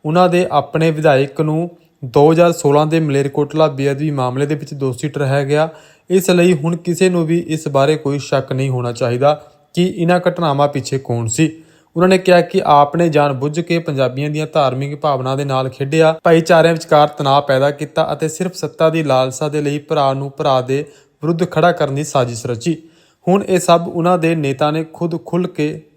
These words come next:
ਕਬੂਲ ਕੀਤਾ ਹੈ। ਸੁਖਬੀਰ ਸਿੰਘ ਬਾਦਲ ਨੇ ਕਿਹਾ, "ਮੈਂ ਪੰਜਾਬ ਦੇ ਹਰ ਨਾਗਰਿਕ ਨੂੰ ਅਪੀਲ ਕਰਦਾ ਹਾਂ ਕਿ ਉਹ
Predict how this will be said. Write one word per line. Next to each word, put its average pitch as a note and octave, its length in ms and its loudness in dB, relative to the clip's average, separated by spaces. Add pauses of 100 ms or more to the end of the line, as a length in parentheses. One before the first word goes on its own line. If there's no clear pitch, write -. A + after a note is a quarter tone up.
(100)
ਕਬੂਲ C3+ 300 0
ਕੀਤਾ C3 320 -2
ਹੈ। D3+ 120 0 (180)
ਸੁਖਬੀਰ D#3 440 2
ਸਿੰਘ F3 260 -2
ਬਾਦਲ C#3 280 4
ਨੇ D#3+ 140 0
ਕਿਹਾ, D#3+ 340 2 (360)
"ਮੈਂ D3 140 4
ਪੰਜਾਬ C#3+ 440 2
ਦੇ E3 140 2
ਹਰ D#3 260 2
ਨਾਗਰਿਕ D3 400 0
ਨੂੰ E3 240 -4
ਅਪੀਲ D3 260 -4
ਕਰਦਾ C#3 400 0
ਹਾਂ D3+ 160 -4
ਕਿ D#3 240 -10
ਉਹ D#3+ 300 2